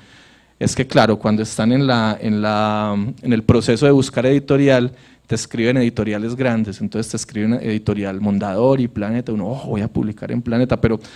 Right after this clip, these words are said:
son normalmente los representantes comerciales de, de, de, de secciones de esas grandes editoriales que les interesa es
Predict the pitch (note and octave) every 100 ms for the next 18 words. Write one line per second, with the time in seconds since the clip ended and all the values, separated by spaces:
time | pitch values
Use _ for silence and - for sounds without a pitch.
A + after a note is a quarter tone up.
0 | - - - C3 D3 D#3 D3 D3 C#3+ C#3
1 | C3 - A2+ A#2 A#2+ A2+ A#2 A2+ A2 C#3
2 | - D3 C#3+ C#3 C#3+ C3+ C3 A#2+ A2 A2
3 | A2 A2 A2+ A2 A2 A2 A2+ - A2 A2+
4 | C3 C3+ C3+ C3+ C#3 C#3 C3+ C#3 C3 C3
5 | - A2+ A2 G#2+ A2 A2+ C3 A#2+ G2+ G2